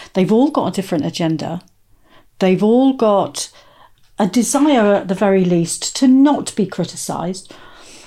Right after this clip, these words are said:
They've all got different personality. They've all got a different interpretation. Some of them will have very loud voices and some of them will not want to speak at all. So it, multi-agency is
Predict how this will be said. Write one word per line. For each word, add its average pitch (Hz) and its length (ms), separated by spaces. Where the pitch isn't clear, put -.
They've 254 140
all 311 120
got 262 280
different 233 380
personality. 190 920
They've 196 180
all 254 120
got 262 160
a 247 80
different 226 320
interpretation. 190 1080
Some 262 280
of 254 160
them 220 120
will 190 180
have 160 180
very 170 200
loud 262 280
voices 208 480
and 170 100
some 175 200
of 165 120
them 175 120
will 170 100
not 175 160
want 180 180
to - 60
speak 185 340
at - 160
all. 240 240
So 196 220
it, 285 280
multi-agency 240 1200
is - 340